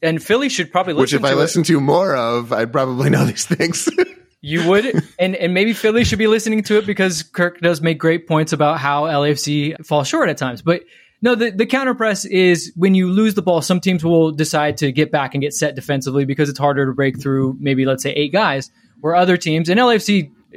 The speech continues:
Speaker 1: counter presses a fair amount, they'll just send guys at the guy, the ball carrier and go, "We're gonna win the ball back as quickly as possible." And because Philly has already set up in a way that when they first play that ball, that they overloaded the side that they're playing the ball to,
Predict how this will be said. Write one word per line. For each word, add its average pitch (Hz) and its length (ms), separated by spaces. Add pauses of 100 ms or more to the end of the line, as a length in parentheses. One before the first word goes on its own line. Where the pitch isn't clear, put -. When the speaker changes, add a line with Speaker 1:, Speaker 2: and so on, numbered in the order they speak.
Speaker 1:
counter 151 240
presses 139 440
a - 300
fair 156 280
amount, 135 340 (420)
they'll 160 220
just 175 220
send 165 200
guys 147 320
at 143 260 (160)
the 135 240
guy, 147 280
the 139 100
ball 139 240
carrier 123 540
and 131 160
go, 131 160
"We're 135 120
gonna 160 140
win 147 140
the 139 40
ball 131 200
back 127 240
as 117 140
quickly 135 340
as 120 80
possible." 131 380
And 143 260 (320)
because 196 560 (300)
Philly 175 600
has 151 140
already 170 200
set 160 320
up 180 180
in 170 60
a 151 60
way 143 300
that 147 180
when 156 140
they 143 80
first 165 300
play 160 120
that 139 160
ball, 156 200
that 135 100
they 147 160
overloaded 156 560
the 139 80
side 143 300
that 139 100
they're 139 100
playing 147 220
the 135 80
ball 143 200
to, 185 260